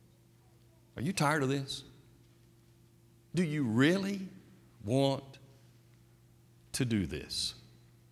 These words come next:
That's the final sign pointing at me. Do I really want to be here? Or is this my duty?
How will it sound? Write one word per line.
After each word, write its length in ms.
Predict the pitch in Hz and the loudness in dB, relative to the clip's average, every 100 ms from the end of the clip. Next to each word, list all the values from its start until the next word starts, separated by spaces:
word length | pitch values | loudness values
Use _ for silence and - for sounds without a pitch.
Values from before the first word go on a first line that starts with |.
| - - - - - - - - - - - - - - - 101 | -20 -20 -20 -20 -20 -20 -20 -20 -20 -20 -20 -20 -20 -18 -14 -2
That's 380 | 135 156 - - | -2 -2 -4 -6
the 100 | 110 | -4
final 380 | 135 147 120 87 | -2 -2 -2 -2
sign 420 | 107 82 60 - - - - - - - - - - - - - - - - - - | -4 -4 -8 -16 -20 -20 -20 -20 -20 -20 -20 -20 -20 -20 -20 -20 -20 -20 -20 -20 -2
pointing 400 | 139 104 98 95 | 0 2 0 -4
at 140 | - | -2
me. 320 | 113 - - - - - - - - - - - - - - - | -4 -4 -10 -20 -20 -20 -20 -20 -20 -20 -20 -20 -20 -20 -20 -2
Do 160 | 123 113 | 4 6
I 160 | 113 | 6
really 880 | 101 101 117 147 196 226 226 220 226 - - - - - - - - - - - - | 4 4 4 4 4 0 -4 -6 -10 -16 -20 -20 -20 -20 -20 -20 -20 -20 -20 -16 -2
want 240 | 117 147 | 0 2
to 80 | 123 | 0
be 60 | |
here? 240 | 85 - - - - - - - - - - - - - - - - - - | -2 -6 -12 -20 -20 -20 -20 -20 -20 -20 -20 -20 -20 -20 -20 -20 -20 -20 -2
Or 180 | 123 120 | 4 4
is 80 | 113 | 4
this 180 | 123 | 0
my 140 | 104 90 | 0 -6
duty? 500 | 82 107 90 - | -4 -4 -4 -8